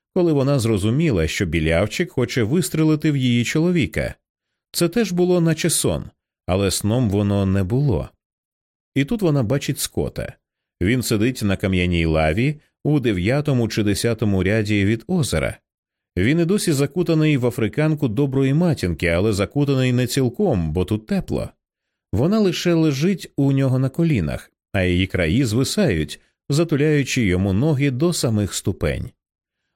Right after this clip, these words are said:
Вона не може зрозуміти, як африканка може бути і тут, і в їхньому будинку на пагорбі Шугар-Гіл водночас,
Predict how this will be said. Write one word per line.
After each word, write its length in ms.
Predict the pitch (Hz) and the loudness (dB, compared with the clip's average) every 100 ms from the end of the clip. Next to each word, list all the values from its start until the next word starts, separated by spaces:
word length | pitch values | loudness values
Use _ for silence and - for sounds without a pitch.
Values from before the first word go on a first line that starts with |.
| - | -4
Вона 280 | 98 160 196 | 0 2 2
не 100 | 196 | 2
може 240 | 202 185 | 2 2
зрозуміти, 640 | 175 180 165 196 190 - 90 | 2 0 2 2 2 2 0
як 220 | 113 117 | 0 0
африканка 600 | 104 110 - 151 165 110 | -2 -2 0 -2 0 0
може 280 | 120 110 110 | 0 0 0
бути 400 | 113 113 104 87 | 0 0 0 0
і 60 | |
тут, 400 | - 98 143 - - | 0 0 0 -2 0
і 200 | 107 101 | 2 2
в 80 | |
їхньому 440 | 92 101 - 123 120 | 0 -2 0 -2 0
будинку 480 | 98 85 120 139 151 | 0 0 0 0 0
на 140 | 127 | 0
пагорбі 520 | - 90 95 120 123 | 0 0 0 0 0
Шугар-Гіл 800 | 131 - 117 110 127 135 202 175 | -2 0 0 0 -2 -2 0 2
водночас, 760 | 104 190 233 139 - 67 - | 2 0 0 0 -2 -4 -4